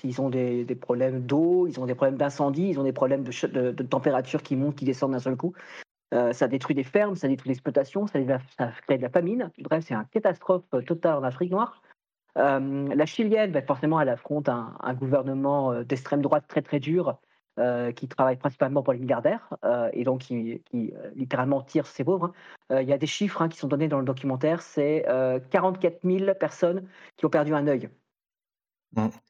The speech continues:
Speaker 2: Quarante-quatre mille, ça fait
Speaker 1: Voilà.
Speaker 2: beaucoup, là, quand même.
Speaker 1: Onze mille, peut-être onze mille, je sais peut-être que je me trompe. C'est onze mille. Non, c'est beaucoup, hein. C'est le
Speaker 2: Oui,
Speaker 1: chiffre
Speaker 2: oui,
Speaker 1: vraiment
Speaker 2: non, non, mais de
Speaker 1: impressionnant.
Speaker 2: toute façon, euh,
Speaker 1: Et, euh,
Speaker 2: de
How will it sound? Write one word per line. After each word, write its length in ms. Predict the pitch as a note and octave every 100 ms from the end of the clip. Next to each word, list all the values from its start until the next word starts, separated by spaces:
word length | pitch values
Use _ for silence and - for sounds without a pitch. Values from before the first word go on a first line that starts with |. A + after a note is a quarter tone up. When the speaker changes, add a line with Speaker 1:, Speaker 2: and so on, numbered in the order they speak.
| - -
Speaker 2:
Quarante-quatre 380 | E3+ F3 F3 F#3+
mille, 140 | F#3+
ça 100 | -
fait 80 | D#3
Speaker 1:
Voilà. 100 | D3+
Speaker 2:
beaucoup, 140 | B2
là, 120 | G#2+ G2+
quand 80 | G#2+
même. 120 | A#2 - - _ _ _ -
Speaker 1:
Onze 180 | E3 D3+
mille, 220 | D#3+ B2+ -
peut-être 160 | - F3+
onze 140 | D#3
mille, 160 | C3+ A#2+ -
je 40 |
sais 60 | -
peut-être 120 | D#3+
que 60 | D3+
je 60 |
me 60 | C#3
trompe. 220 | - G#2+ -
C'est 80 | G3+
onze 120 | G3
mille. 160 | D3 A#2+ F3 -
Non, 60 | B3
c'est 80 |
beaucoup, 260 | C4+ B3+ F#3
hein. 160 | G3 - _ -
C'est 60 | E3+
le 60 |
Speaker 2:
Oui, 60 | F3
Speaker 1:
chiffre 160 | F3+ C#4+
Speaker 2:
oui, 140 | C4
Speaker 1:
vraiment 80 | G#3+
Speaker 2:
non, 120 | G3+
non, 80 | G3
mais 60 | F3+
de 40 |
Speaker 1:
impressionnant. 460 | F#3+ E3+ F3 F#3+ F#3+
Speaker 2:
toute 100 | D3+
façon, 160 | C3 D#3+
euh, 80 | D#3
Speaker 1:
Et, 60 |
euh, 40 |
Speaker 2:
de 60 | D3+